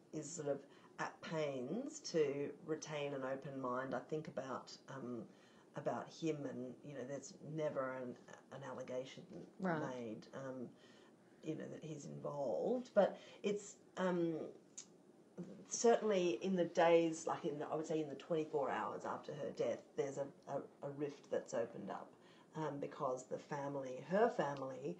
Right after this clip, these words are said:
Speaker 1: thinks that his family was too swift to, um, just assume that it was a suicide.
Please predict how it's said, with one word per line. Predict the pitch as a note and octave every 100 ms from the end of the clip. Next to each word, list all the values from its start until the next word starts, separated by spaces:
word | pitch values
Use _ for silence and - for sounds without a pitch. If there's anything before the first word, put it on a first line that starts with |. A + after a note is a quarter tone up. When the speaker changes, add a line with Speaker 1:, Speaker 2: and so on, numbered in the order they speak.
| - - - - - -
Speaker 1:
thinks | D#3+ - -
that | - D3 - -
his | D#3 - D3+ C#3+
family | - C#3+ C#3+ C#3
was | B2+ - -
too | - C#3 C3
swift | - - C#3 - - - -
to, | - C#3+ A#2+ B2 - - C#3
um, | C3 B2+ - - - - -
just | C#3+ -
assume | C#3 - D3 C#3
that | C3+
it | -
was | -
a | A2
suicide. | - B2+ A2+ - D#2+ F2+ C2+ A1+ -